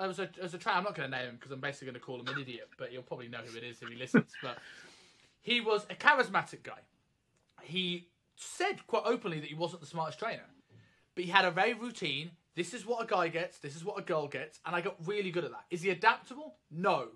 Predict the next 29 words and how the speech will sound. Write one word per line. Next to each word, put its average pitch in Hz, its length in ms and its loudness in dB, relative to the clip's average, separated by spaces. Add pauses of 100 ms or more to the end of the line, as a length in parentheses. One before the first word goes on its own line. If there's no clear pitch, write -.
(320)
Is 185 140 0
it 180 80 2
a - 20 6
long-term 202 540 4
strategy? 214 540 -6 (120)
No. 160 340 2 (420)
But 180 100 0
I 190 40 -2
tell 254 160 0
you 233 120 -2
what, 170 100 0
he 170 40 -4
was 165 180 -6
so 233 240 0
good 185 260 2
at - 180 -6
it - 220 -12 (180)
that 160 100 -6
he 170 60 -2
got 165 140 -6
so 214 380 2
many 214 140 -2
more 196 160 -2
results 185 360 2
because 135 200 -14
he - 80 -12
kept - 260 -8
things 143 180 -10
simple 135 440 -10